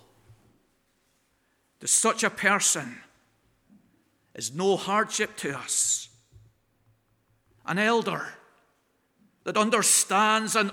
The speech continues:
honors us will easily submit to him.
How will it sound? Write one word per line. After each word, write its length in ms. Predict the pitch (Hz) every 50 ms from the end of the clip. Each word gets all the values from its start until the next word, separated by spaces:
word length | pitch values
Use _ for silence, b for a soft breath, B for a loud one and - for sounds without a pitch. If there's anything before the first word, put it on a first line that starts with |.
| -
honors 420 | - 202 220 226 220 226 208 - 202
us 560 | 185 147 135 - - - - - - - - - _ _ _ _ _ _ _ _ _ _ _ _ _ _ _ _ _ _ _ _ _ _ _ _ _ _ _ _ _ _ _ _ _ _
will 180 | 143 151 147 147
easily 380 | 185 180 185 180 - 170 165 160
submit 400 | - - 160 143 151 170 - -
to 80 | -
him. 240 | 147 - 127 127 110